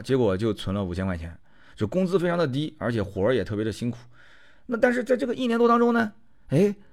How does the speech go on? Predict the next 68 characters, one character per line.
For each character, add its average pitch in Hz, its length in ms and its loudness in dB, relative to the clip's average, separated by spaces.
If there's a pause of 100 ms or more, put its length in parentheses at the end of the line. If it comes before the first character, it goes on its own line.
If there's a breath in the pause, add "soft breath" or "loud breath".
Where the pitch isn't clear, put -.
他 - 140 -2
就 226 60 2
发 226 100 4
现 226 180 2
啊， 98 220 -4 (480 soft breath)
这 233 100 -6
个 214 60 -2
机 311 320 0
场 95 200 -2
啊， 80 220 -14 (520 soft breath)
每 131 220 6
一 220 140 2
年 104 300 0
有 135 100 0
很 92 180 -4
多 143 160 2
人 120 200 0
就 156 180 0
需 - 180 -8
要 156 120 4
在 143 160 0
周 190 260 0
边 196 160 -2
去 196 100 -4
找 113 280 -4
旅 113 180 -2
店， 160 260 -2 (380)
哎， 127 200 -4
找 113 260 -4
这 180 100 2
个 180 100 4
酒 113 380 -2
店 175 180 0
去 147 120 -6
住。 - 280 -8 (600 soft breath)
所 - 120 0
以 233 40 6
他 247 60 4
就 254 80 0
在 240 120 2
想， 101 200 -4
他 143 80 -2
说 214 180 -6
：“周 285 180 -2
围 262 140 -2
这 294 120 0
没 151 240 2
什 392 120 -2
么 180 60 4
酒 113 220 -2
店 98 200 -4
啊， 82 180 -12 (180)
对 147 120 -4
吧？ 143 40 0
而 202 160 4
且 202 120 2
你 160 120 -4
这 165 80 -6
机 240 180 -8
场 240 160 0
里 226 60 0
面 156 80 0
的 156 60 0
酒 127 100 0
店 120 100 0
那 131 60 0
么 123 100 0
贵， 117 300 0